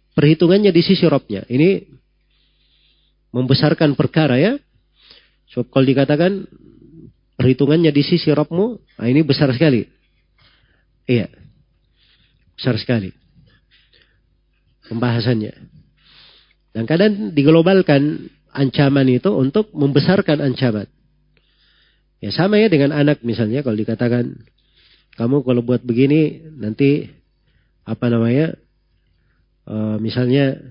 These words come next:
disuruh berdiri, atau misalnya disuruh dia, eh, menyapu," misalnya. Kan kalau disebut ancaman, ketahuan ancamannya. Tapi kadang orang tua berkata,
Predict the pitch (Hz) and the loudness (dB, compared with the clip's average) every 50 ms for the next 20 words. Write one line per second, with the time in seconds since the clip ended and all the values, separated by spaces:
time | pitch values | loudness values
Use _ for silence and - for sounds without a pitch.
0 | - _ _ _ _ _ _ - - - 123 113 120 113 117 117 127 135 139 135 | -20 _ _ _ _ _ _ -12 -6 -4 -2 -2 -2 -2 -2 0 2 4 4 4
1 | 135 131 117 - - - - - - _ _ _ _ _ _ _ _ _ _ - | 4 2 2 -2 -6 -14 -20 -20 -20 _ _ _ _ _ _ _ _ _ _ -16
2 | 95 101 113 110 117 117 120 120 127 135 135 127 117 113 - 123 120 120 123 123 | -10 -8 -6 -4 -2 0 0 0 2 0 0 0 0 -2 -2 0 0 0 0 -2
3 | - - - - - _ _ _ _ _ _ _ _ _ _ _ _ _ _ _ | -2 -6 -14 -20 -20 _ _ _ _ _ _ _ _ _ _ _ _ _ _ _
4 | _ - 113 120 127 127 131 127 123 104 87 _ _ _ _ _ _ _ _ _ | _ -8 -2 0 0 2 2 0 -2 -6 -10 _ _ _ _ _ _ _ _ _
5 | _ _ _ _ _ _ _ _ _ _ _ _ _ _ _ _ - 110 113 113 | _ _ _ _ _ _ _ _ _ _ _ _ _ _ _ _ -10 -6 -4 -2
6 | 117 113 113 113 110 110 - - - - _ - _ _ _ _ _ _ _ _ | -2 -2 -2 -4 -4 -6 -6 -8 -12 -16 _ -20 _ _ _ _ _ _ _ _
7 | _ _ _ _ _ - 120 127 127 135 135 131 - - 135 131 127 127 113 127 | _ _ _ _ _ -6 -2 0 2 2 2 2 0 0 2 2 2 2 2 2
8 | 123 123 123 120 110 - - _ - _ - 143 160 185 - - 160 156 165 170 | 0 0 0 -2 -4 -6 -10 _ -12 _ -2 0 0 0 0 0 2 2 2 2
9 | - 180 196 214 - 190 165 165 - 175 185 202 226 233 226 190 - _ _ - | 0 2 0 0 2 2 0 2 2 0 2 2 0 -2 -2 -6 -12 _ _ -6
10 | 156 - 190 185 190 202 147 117 101 95 101 - _ _ _ _ _ _ _ _ | -4 0 2 4 4 4 4 4 2 -2 -10 -18 _ _ _ _ _ _ _ _
11 | _ _ _ _ _ _ - 117 120 113 - 127 127 131 127 113 104 104 - - | _ _ _ _ _ _ -6 -4 -4 0 0 2 2 2 0 -2 -4 -6 -10 -14
12 | _ _ _ _ _ _ _ - 139 135 156 - 180 185 226 226 196 170 170 170 | _ _ _ _ _ _ _ -10 -4 -4 -2 0 0 0 2 2 2 2 2 2
13 | 175 165 180 185 180 156 160 - 151 147 147 - 180 175 - | 2 2 2 0 0 0 -2 0 0 -2 -2 -2 -6 -8 -10